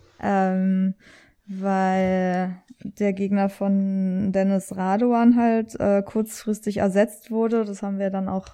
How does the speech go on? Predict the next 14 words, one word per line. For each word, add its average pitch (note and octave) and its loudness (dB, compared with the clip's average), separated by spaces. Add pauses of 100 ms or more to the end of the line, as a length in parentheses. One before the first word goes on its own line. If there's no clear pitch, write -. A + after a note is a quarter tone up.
sozusagen F#3+ -6
falsch - -2
verkündet, A3+ 8
aber F#3+ 10
das F#3+ 0
wurde G3 8
auch G3 6
einen G3 4
Tag G3 4
vorher, A3 6
äh, F#3+ -2
wurde G3+ 2
Robert G3 4
Talarek G3 0